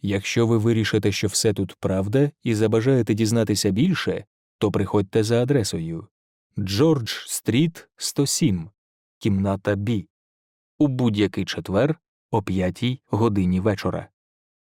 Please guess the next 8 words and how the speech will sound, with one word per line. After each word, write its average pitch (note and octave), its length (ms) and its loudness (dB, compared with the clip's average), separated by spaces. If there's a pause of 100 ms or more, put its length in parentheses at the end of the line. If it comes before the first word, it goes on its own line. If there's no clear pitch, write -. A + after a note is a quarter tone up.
(120)
Картка - 420 0
спалахнула B2+ 880 2 (100)
і C3 140 2
за A2 180 0
секунду A#2+ 580 2
перетворилася G2 800 0
на F2+ 120 -4
попіл. F2 480 -8